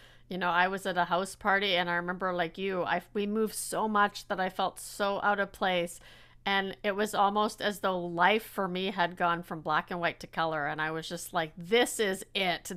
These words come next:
This is my solution. I no longer have to feel. I'm the person that I think other people want me to be." And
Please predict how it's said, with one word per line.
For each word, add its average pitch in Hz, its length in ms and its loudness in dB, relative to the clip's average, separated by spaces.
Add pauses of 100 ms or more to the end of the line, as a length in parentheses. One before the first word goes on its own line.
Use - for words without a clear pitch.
This 214 260 2
is 208 220 0
my 190 180 2
solution. 175 800 -4 (460)
I 220 220 8
no 208 220 2
longer 196 380 0
have 185 280 2
to 214 80 -8
feel. 165 400 -4
I'm 208 260 4
the 202 120 -2
person 185 500 -4
that 175 120 0
I 170 140 0
think - 640 -2 (420)
other 208 320 6
people 208 440 -4
want 175 240 -2
me 180 140 -8
to 185 180 -10
be." 240 340 -4
And 190 300 -2